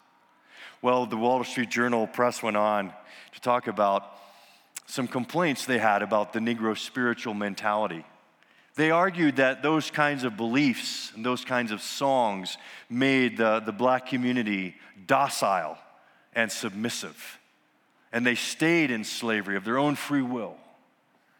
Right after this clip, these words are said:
Well, that set off one of the esteemed African-American historians of our day, Howard Thurman. Howard wrote this, "Facts make clear that this sung faith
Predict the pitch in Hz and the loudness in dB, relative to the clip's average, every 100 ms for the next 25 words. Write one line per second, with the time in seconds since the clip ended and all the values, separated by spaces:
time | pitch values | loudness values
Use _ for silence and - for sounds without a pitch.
0 | _ - - - 107 113 98 87 85 - | _ -20 -20 -10 0 4 4 2 -2 -14
1 | - - - 101 117 113 - - 107 104 | -20 -20 -18 0 0 2 -2 2 2 4
2 | 95 90 - - - _ - _ 104 104 | 2 0 -4 -18 -20 _ -20 _ -4 -4
3 | 98 98 - - - 120 117 113 107 101 | -2 -4 -4 -10 -4 -2 0 0 -4 -2
4 | 101 95 107 104 95 98 95 98 92 - | -2 -2 -6 -4 -2 -2 -2 -6 -10 -10
5 | - 101 95 87 87 90 85 87 85 87 | -8 -6 -6 -8 -6 -6 -4 -6 -6 -4
6 | 90 85 - 98 85 78 78 _ _ _ | -4 -4 -10 -10 -10 -10 -14 _ _ _
7 | _ _ - - - 113 110 107 98 101 | _ _ -20 -18 0 2 4 0 0 -2
8 | - 107 95 - - - _ _ _ _ | 0 -2 -2 -6 -12 -16 _ _ _ _
9 | _ - _ - _ - - 113 110 - | _ -20 _ -20 _ -14 2 2 2 -4
10 | 123 123 - - 131 110 107 - - - | -4 -4 -6 -2 2 4 2 -2 -16 -20
11 | - - 98 - 117 - - 143 139 151 | -12 -4 -4 -2 -2 -2 -2 2 2 0
12 | 135 - - 147 120 - - | -4 -6 0 2 2 -2 -16